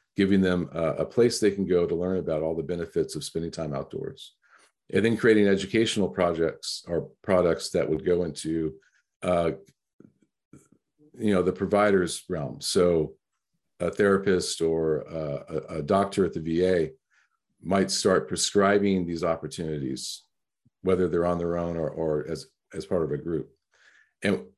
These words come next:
and we focus on two different, uh, results. One is to help those structured programs be more successful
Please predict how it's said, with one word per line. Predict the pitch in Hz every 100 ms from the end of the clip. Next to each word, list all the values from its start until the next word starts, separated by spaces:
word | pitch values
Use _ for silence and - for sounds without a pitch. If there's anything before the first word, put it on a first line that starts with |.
| -
and | 101
we | 98
focus | 95 123 123 -
on | 104 92 - _ _ -
two | - 123
different, | 120 - 101 98 _ _ _ -
uh, | 87 82 78 73
results. | 87 80 87 76 - 87
One | 101 113
is | 113 95 - -
to | 101
help | 104 110
those | 107 110 -
structured | 104 98 104 95
programs | 90 85 82 80 78 - - _ _ _ _ -
be | 98
more | 95 90
successful | - 82 87 78 - -